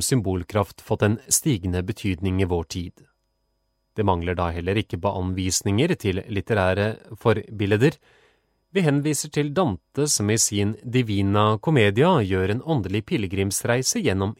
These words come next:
Inferno, purgatorium, for endelig å nå frem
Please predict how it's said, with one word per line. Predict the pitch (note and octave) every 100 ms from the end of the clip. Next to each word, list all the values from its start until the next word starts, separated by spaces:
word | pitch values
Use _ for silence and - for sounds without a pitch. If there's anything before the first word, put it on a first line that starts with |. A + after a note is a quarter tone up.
| D3+
Inferno, | D#3+ C3+ A#2 E3 G#3 - _ _ _ _ _
purgatorium, | G2 F2+ F2+ F#2+ - A2 G#2+ B2 D3+ - _ _ _ -
for | D3 -
endelig | F3 B2 G2 G2
å | G2
nå | C#3
frem | - G2+ A#2+